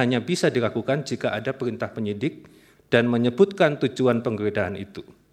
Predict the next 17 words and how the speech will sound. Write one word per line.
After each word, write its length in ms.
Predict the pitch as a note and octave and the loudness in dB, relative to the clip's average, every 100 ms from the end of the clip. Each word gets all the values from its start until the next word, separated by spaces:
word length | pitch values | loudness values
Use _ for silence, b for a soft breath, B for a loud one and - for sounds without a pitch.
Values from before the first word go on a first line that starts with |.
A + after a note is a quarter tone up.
| _ b b b b b _ _ _ | _ b b b b b _ _ _
Aji 400 | C#3 C#3 G3+ G3+ - - - - | -2 2 0 0 -8 -20 -20 -2
berpendapat 720 | C#3 C3+ C3+ F3 F#3 C3 - | -2 2 4 4 4 0 0
masih 240 | C#3+ C#3+ F3 | -2 2 2
berulangnya 540 | D#3 C#3 D3 E3 F#3 | 4 2 4 4 2
serangan, 480 | E3+ D3 A#2 G#2+ C3+ | -2 0 0 0 -2
begitu 320 | - A#2+ B2+ | -2 -2 -4
pula 240 | - F#3+ F3 | 2 4 4
dengan 240 | C3 B2 | 4 0
kasus 320 | A#2+ A2+ C3+ | 0 -2 -2
kriminalisasi 720 | - B2+ B2 A#2+ A2+ D3+ E3 C3 | -2 0 0 0 -2 -2 -2 0
dan 160 | A#2 | -2
gugatan 480 | A2+ A2+ C3+ D#3+ D3 | -2 0 2 2 0
perdata 400 | A#2 - A#2 B2 | -4 -2 0 0
pada 240 | B2+ A#2+ | 0 -2
jurnalis 640 | A2 A#2+ A#2+ C3 D3+ D#3 - | -4 -2 0 0 0 -4 -6
dan 160 | A2+ | -4
media, 480 | A2+ A#2 E3 A#2+ B2 | -2 -2 0 0 0